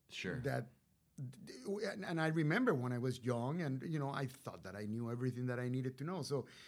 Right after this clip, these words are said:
Speaker 2: you ask me, "Are you a good engineer?" Sure, I am a good engineer. I ask somebody, "Are you a good salesperson?" I am the best. And then you put them in a role play and you see them that they are not really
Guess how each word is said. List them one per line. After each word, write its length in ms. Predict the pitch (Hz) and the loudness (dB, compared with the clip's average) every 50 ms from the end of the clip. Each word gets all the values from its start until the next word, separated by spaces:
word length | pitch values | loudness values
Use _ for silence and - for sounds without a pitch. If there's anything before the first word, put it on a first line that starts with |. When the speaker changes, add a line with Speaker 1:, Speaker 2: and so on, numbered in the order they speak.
| - - - | -20 -14 -4
Speaker 2:
you 120 | - 123 127 | 0 4 4
ask 200 | 127 127 127 - | 4 4 2 2
me, 180 | 131 127 123 | 0 2 2
"Are 100 | - 131 | 0 0
you 200 | 123 120 127 139 | 0 2 4 4
a 40 | 139 | 4
good 180 | 131 131 143 139 | 4 4 2 2
engineer?" 400 | 135 127 135 131 147 170 175 139 | 2 2 2 2 0 0 0 -2
Sure, 600 | - - - - - 208 226 220 185 143 120 - - | -2 0 2 6 8 10 12 12 12 10 8 4 2
I 100 | 117 127 | 0 2
am 160 | 127 127 123 | 4 4 4
a 80 | 127 120 | 2 2
good 220 | 110 127 127 127 | 2 2 4 4
engineer. 420 | 123 117 107 117 107 110 110 101 90 - _ _ - - - - - - _ - | 2 2 0 -4 -4 -6 -6 -8 -12 -16 _ _ -20 -20 -20 -20 -20 -14 _ -6
I 40 | 113 | -4
ask 180 | 117 120 - | -2 -2 -2
somebody, 320 | - 127 117 120 123 120 117 | -2 -2 -2 -2 -2 0 0
"Are 40 | |
you 180 | 113 110 120 123 | 0 0 0 0
a 40 | 120 | 0
good 180 | 110 127 127 | 0 -2 -2
salesperson?" 680 | 127 - 143 135 131 - - 143 143 135 - 147 127 123 - | -2 -2 -2 -2 -2 -2 -2 -2 -2 0 -2 -4 -6 -6 -6
I 100 | 113 110 | -6 -6
am 140 | 110 113 110 | -4 -4 -6
the 100 | 104 92 | -6 -8
best. 480 | - - - - - - - - - - _ _ _ - - - - - - - - _ _ _ _ - | -10 -12 -10 -8 -6 -6 -6 -8 -14 -20 _ _ _ -20 -20 -20 -20 -20 -20 -20 -20 _ _ _ _ -2
And 100 | 233 262 | 0 0
then 160 | 277 294 269 | 2 2 2
you 80 | 240 | 2
put 180 | 180 - - 196 | 2 2 2 2
them 120 | 185 175 | 4 4
in 80 | 165 151 | 4 2
a 60 | 139 | 2
role 220 | 127 139 175 240 233 | 2 2 2 2 0
play 280 | - 131 113 107 113 | -2 -2 -4 -2 -2
and 180 | 113 113 110 113 | -2 -4 -4 -4
you 60 | 113 | -6
see 200 | 110 - 135 127 | -6 -4 -4 -2
them 260 | 117 113 107 104 101 104 - - - - - _ - 143 | -2 -2 -4 -6 -8 -10 -12 -18 -20 -20 -20 _ -16 -16
that 160 | 135 - - | -14 -8 -4
they 140 | 139 131 127 | -2 0 0
are 120 | 123 117 | -2 -2
not 240 | 117 120 120 117 110 92 | -4 -4 -4 -4 -6 -6
really 320 | 98 110 107 104 107 104 | -6 -6 -6 -4 -4 -6